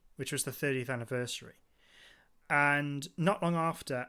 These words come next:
um, it was one day, uh, it was around about probably, like, six, five, six o'clock in the evening. Put the television on, B B C Two, and this thing just started. And it was just, like,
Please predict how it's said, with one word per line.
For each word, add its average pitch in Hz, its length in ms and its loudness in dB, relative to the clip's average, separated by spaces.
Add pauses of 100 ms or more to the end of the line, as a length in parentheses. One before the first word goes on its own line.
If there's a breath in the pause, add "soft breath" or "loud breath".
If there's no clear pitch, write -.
um, 131 760 -2
it 147 180 -4
was 135 80 -8
one 170 400 4
day, 123 540 0 (1700)
uh, 131 220 0
it 131 60 -4
was 127 140 -6
around 143 140 2
about 120 180 -6
probably, 113 220 -8
like, 107 120 -8
six, - 200 -6 (100)
five, 117 260 -2
six - 220 -6
o'clock - 320 -8
in 117 60 -10
the 110 120 -8
evening. 117 360 -6 (600 soft breath)
Put 220 140 4
the 220 60 0
television 135 460 2
on, 113 280 -8 (300)
B 214 100 8
B 226 80 0
C 190 120 0
Two, 120 420 -2 (680)
and 147 540 2 (300)
this 147 400 2
thing 135 600 0
just - 220 -6
started. 110 500 -6
And 127 80 -12
it 135 80 -14
was 131 120 -10
just, - 260 -10
like, 127 120 -14